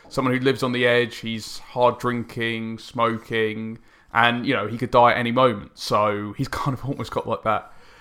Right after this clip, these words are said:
that doom about him. I mean, you can never really play the Ian Fleming James Bond, as in the, i-, in the novels, someone who is kind of like a ruthless, cold spy. You've always got to bring a sort of sense of humour to it, which Dalton does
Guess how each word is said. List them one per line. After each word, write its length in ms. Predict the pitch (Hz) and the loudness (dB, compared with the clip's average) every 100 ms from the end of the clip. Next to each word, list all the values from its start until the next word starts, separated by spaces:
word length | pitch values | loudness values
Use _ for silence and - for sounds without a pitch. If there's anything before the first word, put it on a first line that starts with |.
| - | 0
that 240 | 127 - | 2 2
doom 220 | - 139 123 | 4 4 4
about 320 | 110 101 107 | 2 2 2
him. 80 | 120 | 0
I 40 | |
mean, 140 | 151 190 | 0 0
you 80 | |
can 120 | 196 214 | 0 2
never 220 | 226 208 | 4 2
really 560 | 160 156 160 151 139 | 2 4 6 4 2
play 600 | 123 - 120 117 113 110 - _ - | -2 2 2 2 -2 -6 -10 _ -20
the 320 | - 131 156 | -18 -4 0
Ian 360 | 143 139 127 117 | 2 2 2 0
Fleming 340 | 131 120 120 | 0 0 0
James 260 | 113 113 113 | -2 -2 -2
Bond, 520 | 113 107 - - - _ - | 0 0 -2 -14 -20 _ -4
as 160 | 120 | -2
in 320 | 123 117 113 107 | 0 0 0 -2
the, 280 | 113 110 113 - | -2 -2 -4 -6
i-, 20 | 120 - | -8 -6
in 200 | 92 127 | -4 0
the 80 | 120 | 0
novels, 440 | 123 110 101 104 | 0 -2 -4 -8
someone 260 | - 117 110 | -6 -6 -4
who 180 | 117 113 | -4 -2
is 180 | 113 | -4
kind 180 | - 107 | -4 -6
of 60 | 104 | -4
like 180 | 104 - | -6 -4
a 140 | 104 | -6
ruthless, 720 | 110 113 107 - 104 - - - - - | -4 -8 -8 -10 -12 -12 -16 -20 -20 -14
cold 300 | - 113 110 | -2 0 0
spy. 420 | - 117 107 101 | -4 -2 0 0
You've 240 | 87 117 131 | -4 -2 2
always 220 | 147 135 | 4 2
got 140 | - - | -2 -10
to 60 | |
bring 240 | - 117 110 | -4 -4 -4
a 20 | |
sort 180 | - - | -10 -12
of 60 | |
sense 220 | - 113 | -10 -10
of 100 | 107 | -10
humour 280 | - 113 104 | -8 -8 -6
to 160 | - 95 | -10 -10
it, 100 | 78 | -10
which 220 | 80 - | -12 -4
Dalton 320 | 107 101 107 | -2 -2 -6
does 440 | 101 107 104 - | -2 -2 -2 -8